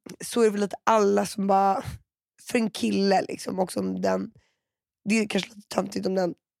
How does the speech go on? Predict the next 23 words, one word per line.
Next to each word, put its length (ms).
en 160
kille 280
julpyntar 880
sitt 180
hem 280
från... 260
Alltså, 300
topp 180
till 140
tå 300
med 180
gran 340
och 80
grejer. 280
Man 140
kan, 140
om 120
man 140
bara 120
vill 120
göra 100
det 120
lite 160